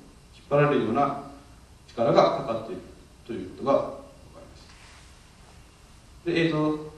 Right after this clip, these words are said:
先ほど最初の方に写真でお見せしましたが、諏訪之瀬島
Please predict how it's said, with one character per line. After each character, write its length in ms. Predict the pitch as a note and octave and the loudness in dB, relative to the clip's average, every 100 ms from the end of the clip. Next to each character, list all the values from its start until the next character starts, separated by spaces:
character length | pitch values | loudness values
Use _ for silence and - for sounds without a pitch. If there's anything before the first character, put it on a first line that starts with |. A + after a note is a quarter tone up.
| - | -8
先 220 | A3+ C#4+ | -6 0
ほ 320 | C4 B3+ A#3+ - | 2 4 4 4
ど 40 | |
最 160 | - B3 | 2 4
初 140 | C4 | 6
の 120 | C#4 | 6
方 60 | - | 4
に 60 | |
写 120 | - - | 2 0
真 360 | G3+ G3+ F#3+ | -2 -2 -2
で 180 | F#3 F3+ | 2 4
お 60 | E3 | 6
見 100 | E3 | 4
せ 80 | D#3+ | 2
し 120 | D#3+ | -2
ま 100 | D#3+ | -2
し 80 | - | -2
た 80 | A#2 | 2
が、 380 | A#2 - - - - - - | 2 2 -6 -14 -20 -20 -4
諏 120 | G3+ | 2
訪 100 | A3+ | 4
之 120 | A#3+ | 6
瀬 120 | A3+ | 4
島 120 | A3 | 6